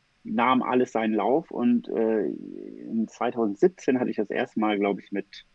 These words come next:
mit den Gründern vom Pirate Summit, Manu und Till, gesprochen, ob man nicht, äh, so in Richtung auch Veranstaltungsagentur denken könnte. Und, äh, das gipfelte dann zweitausendachtzehn in der, in der Gründung von,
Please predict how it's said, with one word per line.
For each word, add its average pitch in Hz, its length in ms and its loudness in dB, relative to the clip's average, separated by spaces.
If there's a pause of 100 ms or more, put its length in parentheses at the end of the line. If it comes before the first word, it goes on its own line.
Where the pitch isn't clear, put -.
(120)
mit 98 120 -2
den 104 100 4
Gründern 139 340 6
vom 117 120 0
Pirate 110 320 2
Summit, 107 280 -2
Manu 95 280 -4
und 95 160 -10
Till, 120 200 0
gesprochen, 110 600 -4 (440)
ob - 200 -4
man 107 200 0
nicht, 101 420 -2
äh, 92 320 -2 (220)
so 98 100 0
in 90 100 0
Richtung 104 380 2
auch - 360 -4 (180)
Veranstaltungsagentur 104 1040 2
denken 120 340 0
könnte. 113 460 0 (580)
Und, 107 380 4
äh, 101 680 4
das - 240 -2
gipfelte 117 440 2
dann 104 280 2
zweitausendachtzehn 101 840 -4
in 92 160 -4
der, 92 300 -2 (160)
in 95 80 -8
der 92 120 -4
Gründung 135 360 4
von, 117 360 0